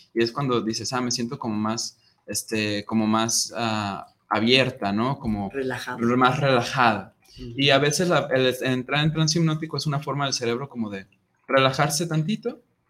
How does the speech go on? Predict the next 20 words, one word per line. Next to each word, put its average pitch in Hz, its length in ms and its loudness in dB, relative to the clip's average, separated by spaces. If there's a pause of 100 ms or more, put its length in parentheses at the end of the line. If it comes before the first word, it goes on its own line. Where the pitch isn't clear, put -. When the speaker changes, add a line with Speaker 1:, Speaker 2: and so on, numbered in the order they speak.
(360)
Speaker 1:
¿no? 220 280 -4 (300)
Dejar 123 300 4
ese 151 280 4
estado 143 360 4
de 147 60 2
focalización 151 960 2
Speaker 2:
<laughs> - 360 -12
Speaker 1:
y, 135 580 4
y, 135 440 2
y - 40 6
eso 147 180 2
le 165 100 6
sirve 156 200 2
al 160 60 0
cerebro 151 320 -2
como 143 200 -4
para 117 160 2
regenerarse, 117 640 -2
porque 110 300 -14
justamente 156 720 -4